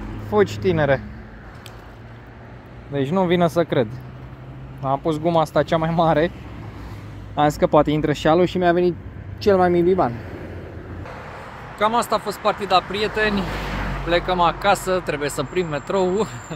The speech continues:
<laughs> Așadar, cam asta a fost partida. Dacă v-a plăcut, nu uitați să lăsați un like,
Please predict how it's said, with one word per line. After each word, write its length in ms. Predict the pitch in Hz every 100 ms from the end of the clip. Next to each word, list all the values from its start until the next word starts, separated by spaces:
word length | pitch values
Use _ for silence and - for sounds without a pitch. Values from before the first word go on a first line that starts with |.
| - -
<laughs> 600 | - - - - - -
Așadar, 560 | - 165 196 190 220 214 - -
cam 160 | 208
asta 200 | 214 -
a 20 |
fost 200 | 190 196
partida. 680 | - 202 190 233 214 220 214 175 -
Dacă 220 | 220 226 220
v-a 140 | 220
plăcut, 360 | 226 220 247 240 -
nu 140 | 208 214
uitați 280 | 208 202
să 80 | -
lăsați 380 | 196 - 196 156
un 60 | 190
like, 320 | 233 226